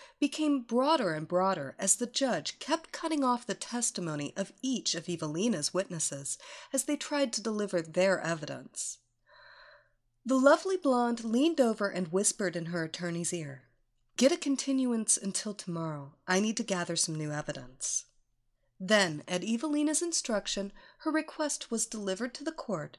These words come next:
and when lunchtime rolled around, the judge continued the trial until ten A M the next day, with an admonition that he was ready to deliver a verdict, even before the defense attorney presented his case.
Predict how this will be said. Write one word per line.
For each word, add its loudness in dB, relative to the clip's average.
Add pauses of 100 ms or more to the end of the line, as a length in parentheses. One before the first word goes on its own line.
(160)
and -2
when -4
lunchtime -2
rolled 2
around, 0 (460)
the 0
judge 0
continued -2
the -4
trial 0
until -4
ten -4
A 0
M -2
the -4
next -4
day, -2 (420)
with 2
an -2
admonition 0
that -4
he -4
was 0
ready 2
to -6
deliver 0
a -2
verdict, -2 (160)
even 4
before -2
the -2
defense -2
attorney -6
presented -4
his -6
case. -6